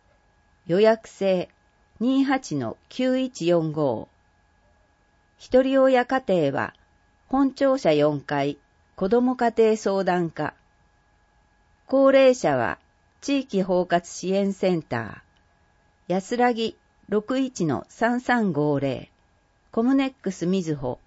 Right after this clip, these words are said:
八六の五三三三。アウン、五一の一三八四。千秋、八一の一七一一。萩の里、六七の三六三三。体現会、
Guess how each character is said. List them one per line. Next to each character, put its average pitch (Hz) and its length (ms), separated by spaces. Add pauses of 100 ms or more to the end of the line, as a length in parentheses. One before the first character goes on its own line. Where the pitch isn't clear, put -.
(220)
八 190 280
六 262 300
の 131 180 (140)
五 233 220
三 233 280
三 151 320
三。 123 320 (760)
ア 196 180
ウ 247 180
ン、 233 180 (240)
五 254 280
一 254 260
の 120 320
一 - 240
三 247 260
八 147 360
四。 123 280 (680)
千 269 220
秋、 202 360 (140)
八 254 400
一 202 220
の 117 180 (140)
一 180 260
七 254 300
一 143 320
一。 127 320 (600)
萩 254 320
の 190 120
里、 120 420 (260)
六 190 280
七 247 300
の 113 220
三 233 360
六 240 200
三 147 320
三。 131 380 (720)
体 254 200
現 240 300
会、 113 280